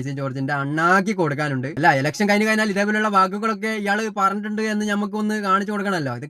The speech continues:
കേരളമാണെന്ന് മറന്നുപോയിക്കൊണ്ടാണ് ആ സ്റ്റേജിൽ ഇരുന്നു കൊണ്ട് ഇതേപോലെയുള്ള വാക്കുകൾ പറയുന്നത്. ഒന്ന് ചി-, ചിന്തിച്ച് നോക്ക് പി സി ജോർജ്, ഇത്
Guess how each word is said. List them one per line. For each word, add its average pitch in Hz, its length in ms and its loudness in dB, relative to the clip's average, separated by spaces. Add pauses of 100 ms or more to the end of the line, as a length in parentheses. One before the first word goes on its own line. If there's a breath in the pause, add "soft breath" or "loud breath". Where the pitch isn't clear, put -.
കേരളമാണെന്ന് 185 720 0
മറന്നുപോയിക്കൊണ്ടാണ് 165 840 -2 (100)
ആ 151 120 0
സ്റ്റേജിൽ 156 360 -6
ഇരുന്നു 151 180 -6
കൊണ്ട് 147 200 -4
ഇതേപോലെയുള്ള 151 460 -6
വാക്കുകൾ 147 360 -6
പറയുന്നത്. 147 340 -6 (420 soft breath)
ഒന്ന് 214 180 -2
ചി-, 208 340 -2 (160)
ചിന്തിച്ച് 220 380 0
നോക്ക് 220 260 0
പി 202 120 2
സി 208 120 -2
ജോർജ്, 196 300 2 (320 soft breath)
ഇത് 185 100 -4